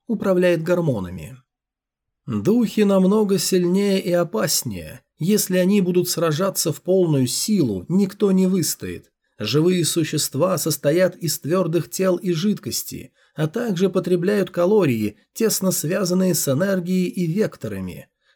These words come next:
а также зависимы от гормонов, выделяемых внутренней секрецией. Начнём с самого простого. «Пусть людей, которые сопротивляются,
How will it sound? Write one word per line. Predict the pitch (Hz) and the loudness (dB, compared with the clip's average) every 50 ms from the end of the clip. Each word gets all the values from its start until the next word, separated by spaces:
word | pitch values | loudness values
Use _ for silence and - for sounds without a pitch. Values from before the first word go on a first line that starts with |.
| _ | _
а | - 113 117 | -8 -8 -6
также | - 143 147 156 156 151 139 131 160 160 | -2 0 0 2 2 2 0 0 0 2
зависимы | 143 151 147 156 170 151 - - 165 165 165 | 2 2 2 2 0 -2 -2 -2 0 0 -2
от | 156 156 160 151 143 | -2 -2 -2 -2 0
гормонов, | 160 156 156 156 180 196 180 143 120 107 - _ _ _ _ - | 2 2 2 2 2 2 2 2 0 -2 -4 _ _ _ _ -2
выделяемых | 208 220 185 185 185 180 180 180 175 170 170 170 156 - | 0 2 4 4 4 4 4 4 4 4 2 0 -2 -2
внутренней | 160 165 175 170 156 156 156 160 160 156 147 | -4 -2 -2 -2 -2 0 0 2 2 2 2
секрецией. | - - 160 156 160 151 127 101 - - - - - 85 76 - - - _ _ _ _ _ - | 0 -2 -4 -2 -2 -2 -2 -2 -2 -4 -4 -4 -6 -8 -12 -16 -18 -20 _ _ _ _ _ -10
Начнём | - 104 104 98 - - 120 120 165 190 196 185 175 - _ _ | -6 -6 -6 -6 -6 -6 -2 0 0 2 2 0 -2 -4 _ _
с | - - - | -6 -4 -4
самого | - - 165 156 151 147 143 151 147 | -2 -2 0 0 2 2 2 2 0
простого. | 143 143 143 135 - - - 113 92 82 - - - - _ _ _ _ _ _ _ _ _ _ _ - | 0 -2 -4 -4 -4 -4 -4 -6 -6 -6 -8 -12 -16 -18 _ _ _ _ _ _ _ _ _ _ _ -4
«Пусть | 185 208 196 175 - - - | -2 0 0 0 -2 -2 0
людей, | 151 139 131 127 160 208 202 165 120 - _ _ _ _ | 0 2 2 0 0 0 0 0 0 -2 _ _ _ _
которые | - 214 208 233 208 202 190 180 | -6 -4 0 0 2 2 2 2
сопротивляются, | 175 - 165 156 165 151 147 - 135 147 190 214 220 214 202 196 - - - 190 190 185 180 - | 2 0 -2 -2 -2 -2 -2 0 -2 0 0 0 0 0 0 -2 -2 -2 0 0 0 0 -2 -4